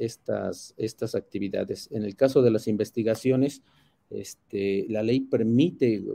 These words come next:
este, plazos muy amplios para realizarlas, y en el caso del procedimiento de responsabilidades, sí señala plazos muy definidos para, para dar la garantía de audiencia a los servidores públicos. Sin embargo, en términos generales, sí podemos señalar que son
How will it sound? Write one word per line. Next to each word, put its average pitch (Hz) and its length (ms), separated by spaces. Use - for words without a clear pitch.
este, 107 320
plazos 127 460
muy 117 240
amplios 123 480
para 98 280
realizarlas, 127 800
y 120 80
en 107 80
el 104 80
caso 123 240
del 131 80
procedimiento 123 420
de 127 40
responsabilidades, 123 1000
sí 107 220
señala 120 480
plazos 110 400
muy 117 180
definidos 123 580
para, 98 260
para 92 760
dar 104 260
la 110 80
garantía 101 380
de 110 60
audiencia 104 600
a 98 60
los 95 120
servidores 104 460
públicos. - 640
Sin 107 240
embargo, 139 640
en 117 140
términos 135 400
generales, 120 640
sí - 140
podemos 131 400
señalar 107 500
que 104 220
son 127 400